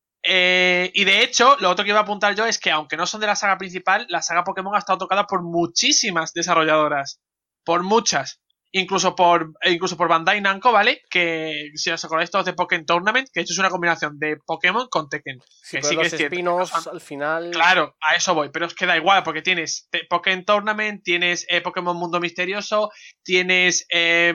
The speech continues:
Speaker 1: Pokémon Ranger, es que tienes un montón de juegos de la saga Pokémon, marca Pokémon, ¿vale? Que con esto quiero decir que, eh, que han sido muy exitosos. Pokémon Mundo Misterioso ha vendido la leche de juegos.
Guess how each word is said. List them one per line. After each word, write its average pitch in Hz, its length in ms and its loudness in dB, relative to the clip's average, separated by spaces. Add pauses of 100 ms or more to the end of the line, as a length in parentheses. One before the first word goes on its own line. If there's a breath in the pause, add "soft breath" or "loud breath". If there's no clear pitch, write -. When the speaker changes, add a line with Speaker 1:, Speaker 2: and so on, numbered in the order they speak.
Speaker 1:
Pokémon 170 380 2
Ranger, 202 400 2
es 202 80 -2
que 208 60 -8
tienes 190 180 -4
un 175 80 -8
montón 202 220 -8
de 202 80 -6
juegos 196 340 -2
de 156 80 -2
la 143 100 -2
saga 185 300 0
Pokémon, 220 480 -2 (360)
marca 180 420 0
Pokémon, 208 500 -2 (320)
¿vale? 156 320 -2 (400 soft breath)
Que 165 80 -2
con 175 120 -2
esto 196 200 -2
quiero 214 180 2
decir 233 380 0 (100)
que, 185 280 0 (300)
eh, 156 380 -2 (100)
que 190 80 -2
han 190 60 0
sido 240 220 2
muy 226 160 2
exitosos. 226 480 -2
Pokémon 185 320 -6
Mundo 233 240 -6
Misterioso 214 720 -4
ha 160 260 0
vendido 185 440 0
la 165 180 2
leche 190 240 -4
de 165 60 -4
juegos. 185 440 0